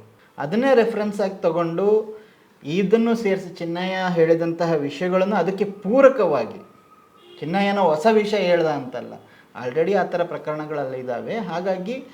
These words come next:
ಅದಕ್ಕೊಂದು ವಿಶೇಷ ಇದನ್ನು ಕೊಟ್ಟು ಕರ್ನಾಟಕದ ಎಲ್ಲೇ ಆಗಲಿ ಧರ್ಮಸ್ಥಳಕ್ಕೆ ಸಂಬಂಧಪಟ್ಟಂಗೆ ಕಾಣೆ ಆಗಿರೋಂತಹ,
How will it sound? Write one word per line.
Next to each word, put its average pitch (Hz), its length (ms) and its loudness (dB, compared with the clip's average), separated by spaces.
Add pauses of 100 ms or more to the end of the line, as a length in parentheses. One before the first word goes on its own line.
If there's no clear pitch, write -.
(240)
ಅದಕ್ಕೊಂದು 180 640 2
ವಿಶೇಷ 196 340 -2
ಇದನ್ನು 190 580 0
ಕೊಟ್ಟು 208 320 -2
ಕರ್ನಾಟಕದ 196 600 -2
ಎಲ್ಲೇ 180 360 10
ಆಗಲಿ 208 720 4
ಧರ್ಮಸ್ಥಳಕ್ಕೆ 175 540 -6
ಸಂಬಂಧಪಟ್ಟಂಗೆ 156 640 -10
ಕಾಣೆ 147 320 -12
ಆಗಿರೋಂತಹ, 139 800 -10